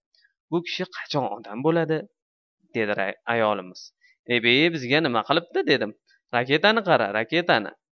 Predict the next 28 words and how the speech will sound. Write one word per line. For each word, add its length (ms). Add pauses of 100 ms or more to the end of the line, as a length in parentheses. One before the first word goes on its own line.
(400)
Ayolimiz 500
derazadan 480
ko'rinmish 480
oynai 320
jahonga 380
ishora 360
berdi. 260 (420)
"Bu 140
kishida 420
anavi 340
odamlarday 720
bu 140 (100)
bundaygina 720
shlyapa 400
kiyib 280
yursa 280
bo'lmaydimi?" 560 (400)
dedi. 240 (600)
"Qaysi 300
oynai 260
jahondagilarmi? 880 (480)
Endi 340
ular 440 (100)
katta 360
odamlar. 460 (380)
Biz 320
hali 220
u 120